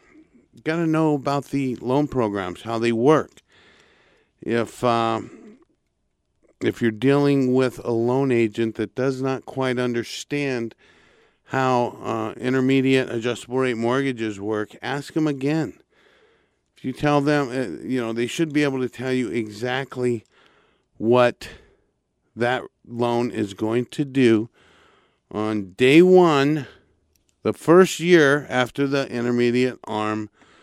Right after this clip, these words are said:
fixed rate period. I say this because a good friend of mine, Jill, had gone to her loan agent that put her into a seven-year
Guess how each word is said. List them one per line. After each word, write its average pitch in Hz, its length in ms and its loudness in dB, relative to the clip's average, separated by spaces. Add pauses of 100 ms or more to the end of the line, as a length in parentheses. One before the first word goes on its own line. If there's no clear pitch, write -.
(480)
fixed - 520 -4
rate 110 440 0 (340)
period. 110 480 0 (380)
I 139 100 0
say 220 280 4
this 143 280 0
because 135 540 -2
a 123 40 -2
good 139 200 -2
friend 170 240 0
of 143 80 2
mine, 113 260 -2
Jill, 135 400 0 (1400)
had 139 500 -4 (540)
gone 139 360 -2
to 123 160 -6
her 151 220 4
loan 135 280 4
agent 120 400 0 (1200)
that 127 200 -4
put 147 260 0
her 139 140 0
into 135 540 0
a 120 140 0
seven-year 127 840 -2